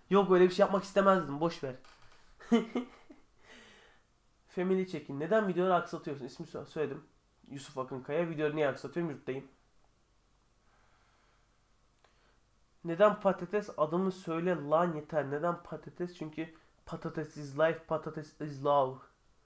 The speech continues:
Vuhadrik nereye gitti? Ben Vuhadrik'i herhalde beş altı kere duydum sesini toplam. O yok ortalıkta. Neden az video geliyor? Söyledim, Zeynep Çatı sormuş. Kaan Eymen Karaoğlu dört tane soru sormuş.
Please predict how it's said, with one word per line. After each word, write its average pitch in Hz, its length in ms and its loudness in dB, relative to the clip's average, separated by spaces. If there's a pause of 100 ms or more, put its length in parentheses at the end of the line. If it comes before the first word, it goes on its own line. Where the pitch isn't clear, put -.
(800)
Vuhadrik 185 500 8
nereye 185 200 2
gitti? 139 220 -8
Ben 196 220 4
Vuhadrik'i 185 420 4
herhalde 190 320 4
beş 180 160 0
altı 180 220 2
kere 147 260 -2
duydum 127 320 -6
sesini 123 320 -10
toplam. 123 360 -6 (640)
O 151 140 -4
yok 160 180 0
ortalıkta. 127 540 -4 (720)
Neden 185 140 6
az 208 220 10
video 156 120 2
geliyor? 175 260 2
Söyledim, 170 440 0
Zeynep 156 260 0
Çatı - 180 -6
sormuş. 151 420 -4 (840)
Kaan 226 460 12
Eymen 214 380 4
Karaoğlu 202 680 0 (520)
dört 220 260 4
tane 196 220 2
soru 180 220 0
sormuş. 131 480 -6